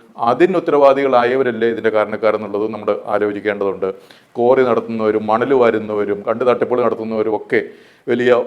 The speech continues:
ആ, ആൾക്കാരായിട്ട് സമൂഹത്തിൽ ഇങ്ങനെ, ആ, പണക്കാരായിട്ടും, ആ, ഒക്കെ നടക്കുന്നില്ലേ എന്നുള്ളത് അത് മനുഷ്യർ കാണുന്നുണ്ട്, ചുറ്റുമുള്ളവർ കാണുന്നുണ്ട്. അപ്പോൾ അവർക്ക് ഒരു കുഴപ്പവുമില്ല, അവർ, അവരെ സമൂഹം കുറച്ച് കഴിയുമ്പോഴത്തേനും അവരുടെ പണത്തിൻ്റെ,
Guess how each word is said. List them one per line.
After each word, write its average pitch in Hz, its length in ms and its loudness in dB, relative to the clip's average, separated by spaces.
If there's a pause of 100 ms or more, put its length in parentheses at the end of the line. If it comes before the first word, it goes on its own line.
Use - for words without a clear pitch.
(160)
ആ, 113 380 -2
ആൾക്കാരായിട്ട് 117 540 2
സമൂഹത്തിൽ 110 500 -4
ഇങ്ങനെ, 101 280 -8 (280)
ആ, 104 100 -2
പണക്കാരായിട്ടും, 104 1000 -4 (140)
ആ, - 160 -6 (480)
ഒക്കെ 139 240 -4
നടക്കുന്നില്ലേ 107 600 -2 (120)
എന്നുള്ളത് 113 400 -2
അത് 135 80 -4
മനുഷ്യർ 127 260 -6
കാണുന്നുണ്ട്, 131 360 -2
ചുറ്റുമുള്ളവർ 123 380 -2
കാണുന്നുണ്ട്. 113 380 -2
അപ്പോൾ 110 300 0
അവർക്ക് 123 260 0
ഒരു 123 320 -2
കുഴപ്പവുമില്ല, 120 680 0 (120)
അവർ, 120 400 0 (320)
അവരെ 123 200 0
സമൂഹം 123 420 0
കുറച്ച് 120 200 -2
കഴിയുമ്പോഴത്തേനും 120 440 0
അവരുടെ 113 200 0
പണത്തിൻ്റെ, 113 540 -2